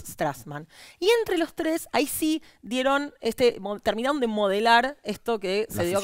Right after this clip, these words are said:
Speaker 1: conocer
Speaker 2: nuclear.
Speaker 1: luego como la fisión nuclear. Pero ya para mil novecientos treinta y nueve, Alemania anexó a Austria y ahí sí, no,
Speaker 2: Se
Speaker 1: no
Speaker 2: puso
Speaker 1: hubo,
Speaker 2: picante, picante.
Speaker 1: sí, no hubo muchas
Speaker 2: Sí.
Speaker 1: posibilidades y Liz se tuvo que escapar y se fue a Estocolmo.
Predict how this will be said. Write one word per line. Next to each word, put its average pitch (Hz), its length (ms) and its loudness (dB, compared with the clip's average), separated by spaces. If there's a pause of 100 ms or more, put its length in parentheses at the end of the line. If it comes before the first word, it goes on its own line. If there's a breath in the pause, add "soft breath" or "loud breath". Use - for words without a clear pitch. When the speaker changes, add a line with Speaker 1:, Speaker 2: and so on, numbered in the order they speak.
Speaker 1:
conocer 214 220 2
Speaker 2:
nuclear. 196 120 0
Speaker 1:
luego 277 180 6
como 202 220 -2
la 170 100 0
fisión 190 460 -8
nuclear. 165 460 -8 (540 soft breath)
Pero 453 200 6
ya - 240 4
para 240 240 0
mil 254 240 -4
novecientos 277 460 -4
treinta 269 260 -4
y 277 40 -2
nueve, 285 480 0 (300 soft breath)
Alemania 190 360 0
anexó 208 320 0
a 254 60 8
Austria 262 580 4
y 185 80 0
ahí 185 240 2
sí, 160 320 -2
no, 160 180 0
Speaker 2:
Se - 60 -6
Speaker 1:
no 160 140 0
Speaker 2:
puso 175 120 2
Speaker 1:
hubo, 175 220 4
Speaker 2:
picante, 104 320 0
picante. 80 300 -6
Speaker 1:
sí, 165 200 -2
no 214 200 6
hubo 240 160 6
muchas 247 300 -6
Speaker 2:
Sí. - 40 -18
Speaker 1:
posibilidades 294 680 0
y 220 100 -8
Liz 233 140 -6
se 196 100 0
tuvo 247 160 -2
que 240 100 -10
escapar 240 420 2
y 254 40 -10
se 208 120 -12
fue - 100 -10
a - 40 -14
Estocolmo. 151 580 -10